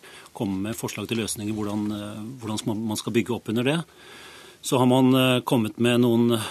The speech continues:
noen forslag om noen fancy, eh, løsninger, eh, som blant andre irk-, interiørarkitekter har foreslått, om hvordan, eh, hvordan framtidens arbeidsliv skal være. Mens vi vet jo at det fortsatt i departementene kommer til å være en hierarkisk, eh, struktur, og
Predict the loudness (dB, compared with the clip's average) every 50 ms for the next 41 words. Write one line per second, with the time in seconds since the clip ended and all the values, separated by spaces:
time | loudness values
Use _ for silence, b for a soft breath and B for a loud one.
0 | B B -6 -4 -4 -4 -4 -4 -4 -4 -4 -4 -2 -2 0 0 -2 -2 -2 -4
1 | -4 -2 -2 -4 -2 -2 -2 -2 -2 -2 -4 -4 -4 -4 -4 -2 -2 -4 -4 -4
2 | -4 -4 -4 -4 -4 -4 -6 -6 -6 -6 -6 -6 -6 -6 -6 -6 -8 -6 -6 -6
3 | -4 -4 -4 -4 -4 -4 -6 -6 -4 -6 -6 -6 -6 -6 -6 -6 -6 -6 -8 -8
4 | -8 -6 -6 -6 -4 -2 0 0 0 0 -2 -6 -8 -8 -6 -8 -8 -6 -6 -6
5 | -4 -4 -4 -4 -6 -6 -6 -8 -10 -12 -12 -14 -14 -16 -14 -10 -8 -6 -4 -4
6 | -4 -4 -4 -4 -4 -4 -4 -6 -10 -12 B B B B B B B -4 -2 0
7 | 0 2 0 0 0 0 -2 -2 0 0 -2 -2 -2 -4 -4 -4 -6 -6 -4 -4
8 | -2 -2 -2 -4 -6 -8 -12 B B B B B B B B B B B -2 0
9 | 0 2 4 6 8 8 8 6 4 4 4 2 2 2 2 2 2 4 2 2
10 | 0 -2 0 0 0 0 0 -2 -4 -2 -2 -2 -2 -2 -2 -4 -2 -2 0 2
11 | 2 4 4 4 4 4 2 2 2 0 -2 0 0 0 0 2 0 0 0 -2
12 | 0 0 0 0 0 -2 -2 -2 -4 -4 -4 -2 -2 -2 -2 -2 -4 -2 0 0
13 | 0 0 0 -2 -2 -2 -2 -2 -2 0 0 0 2 2 2 2 2 2 2 2
14 | 0 0 -2 -4